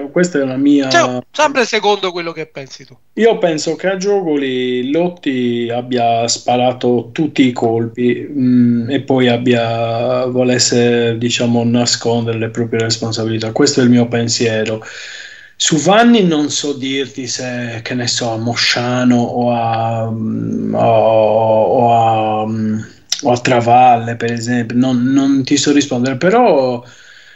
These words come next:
Speaker 1: è possibile, è possibile che, mm, che, insomma, che, che si scambia, che, che ci fosse anche forse una, una sorta di rito di iniziazione, magari.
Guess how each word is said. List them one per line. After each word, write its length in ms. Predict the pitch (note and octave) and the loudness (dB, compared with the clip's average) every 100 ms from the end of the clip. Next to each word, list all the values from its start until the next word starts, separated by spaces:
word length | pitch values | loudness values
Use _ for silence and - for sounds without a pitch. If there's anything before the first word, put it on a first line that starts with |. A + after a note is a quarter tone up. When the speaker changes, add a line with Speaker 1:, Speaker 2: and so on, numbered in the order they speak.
| _ | _
Speaker 1:
è 120 | - | -8
possibile, 760 | F3+ G3 F3+ - A#2+ A#2 A#2+ C3 | -2 -2 -2 -4 -6 -4 -4 -4
è 20 | |
possibile 600 | C3 C#3+ - A#2+ A#2 A#2 | -4 -6 -4 -6 -4 -6
che, 840 | A#2 B2 A#2+ A#2+ A#2 A#2 A#2+ B2 B2 | -4 -2 -2 -2 -2 -4 -4 -4 -2
mm, 520 | A#2+ - - A#2 A#2+ A#2 - _ | -2 -2 -4 -6 -8 -10 -18 _
che, 220 | - C3+ | -2 0
insomma, 760 | B2+ B2 B2 B2 - B2 A#2+ A#2+ | 0 0 -6 -6 -6 -2 -2 0
che, 300 | C#3 C3 B2+ - C3 C3 C3+ - | 0 0 -4 -10 -12 -12 -14 -14
che 140 | - D3 | 0 2
si 160 | - | 2
scambia, 480 | - E3 D#3 D#3 D#3 | 0 0 2 2 2
che, 460 | F#3+ F3+ - - _ F#3 F3 F3 | 2 0 0 -12 _ -12 -10 -10
che 180 | - G3+ | -6 -4
ci 120 | G#3 | -4
fosse 320 | G#3+ B3 - | -4 -4 0
anche 360 | G#3+ G#3+ G#3 G3+ | 2 2 0 -6
forse 320 | F3+ G3+ F3 | -2 -4 -2
una, 180 | E3+ D#3+ | -2 0
una 200 | D3+ D3+ | 0 -2
sorta 360 | D3 E3+ E3+ D3 | -2 -4 -2 0
di 120 | D3 | 0
rito 280 | D3 D3+ D3 | 2 0 0
di 120 | C3+ | -2
iniziazione, 960 | C3+ C3+ B2+ C3+ C3 - A#2 B2 A2+ A2+ | -2 -2 0 -2 -2 -6 -4 -4 -6 -6
magari. 520 | A2 A2+ A#2+ A2 A#2 | -8 -6 -4 -6 -8